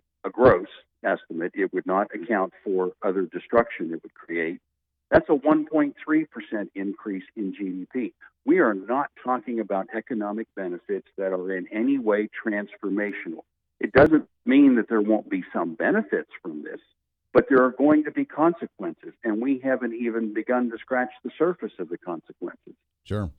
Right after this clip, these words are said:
Speaker 2: Well, for one point, uh, one point three, one point four, whatever you said, percent growth there, I mean, that's not, like you said, transformational.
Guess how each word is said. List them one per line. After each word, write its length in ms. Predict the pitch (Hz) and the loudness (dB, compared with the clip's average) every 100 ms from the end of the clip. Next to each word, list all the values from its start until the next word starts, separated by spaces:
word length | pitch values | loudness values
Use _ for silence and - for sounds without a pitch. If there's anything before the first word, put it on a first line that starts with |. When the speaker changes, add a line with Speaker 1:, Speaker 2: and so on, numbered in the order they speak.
| - | -6
Speaker 2:
Well, 260 | 170 170 - | -4 -4 -4
for 160 | 151 | -4
one 240 | 120 143 147 | -2 -2 -2
point, 360 | 143 135 - 113 | -2 -4 -4 -6
uh, 180 | 110 107 | -4 -4
one 280 | 104 135 | -4 -4
point 240 | 131 127 90 | -2 -4 -4
three, 220 | 117 123 | -4 -2
one 180 | 117 117 | -2 -2
point 220 | 127 92 | -4 -4
four, 160 | 120 117 | -4 -2
whatever 240 | 107 107 | -2 -2
you 80 | 101 | -2
said, 220 | - 107 | -2 -2
percent 320 | 98 135 92 | 0 -2 -2
growth 280 | 107 131 127 | -2 -2 0
there, 140 | 127 | 0
I 60 | 110 | 0
mean, 140 | 123 | 0
that's 220 | 120 113 127 | 0 -2 -2
not, 220 | 131 - | -2 -2
like 140 | 117 | -4
you 60 | 107 | -2
said, 200 | 143 120 | 0 0
transformational. 840 | 135 135 - 113 107 143 127 | 0 -2 -2 -2 0 -2 -2